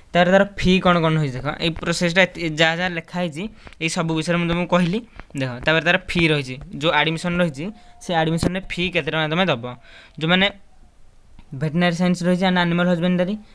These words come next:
ତାପରେ ଏଗ୍ରିକଲଚର, ହର୍ଟିକଲଚର, ବିଟେକ୍, ଫରେଷ୍ଟ୍ରି, ଫିସରୀ ଗୋଟେ ବ୍ରାଞ୍ଚ ରହିବ, ତାପରେ କମ୍ୟୁନିଟି ସାଇନ୍ସ ରହିବ। ଦେଖ, ଯେଉଁମାନେ ଜେନେରାଲ ସିଟ୍ ନେବ ଭେଟେନାରୀ ସାଇନ୍ସ ପାଇଁ ସତସ୍ତରୀ ହଜାର ଟଙ୍କା।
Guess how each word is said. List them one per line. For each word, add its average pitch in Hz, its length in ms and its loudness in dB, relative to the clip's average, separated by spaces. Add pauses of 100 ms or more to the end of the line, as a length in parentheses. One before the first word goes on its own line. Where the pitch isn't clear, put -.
(140)
ତାପରେ 160 220 4 (100)
ଏଗ୍ରିକଲଚର, 165 680 0
ହର୍ଟିକଲଚର, 165 640 2
ବିଟେକ୍, 156 500 0 (100)
ଫରେଷ୍ଟ୍ରି, 165 400 0
ଫିସରୀ 170 340 0
ଗୋଟେ 170 360 2
ବ୍ରାଞ୍ଚ 165 460 -2
ରହିବ, 175 240 0 (440)
ତାପରେ 160 200 2 (520)
କମ୍ୟୁନିଟି 165 420 4
ସାଇନ୍ସ 170 260 0
ରହିବ। 127 200 -6
ଦେଖ, 131 160 -10 (420)
ଯେଉଁମାନେ 175 280 4 (100)
ଜେନେରାଲ 175 380 4
ସିଟ୍ 190 260 0
ନେବ 143 120 0 (400)
ଭେଟେନାରୀ 170 400 2
ସାଇନ୍ସ 175 280 2
ପାଇଁ 180 140 0 (100)
ସତସ୍ତରୀ 170 580 2
ହଜାର 160 220 6
ଟଙ୍କା। 160 180 0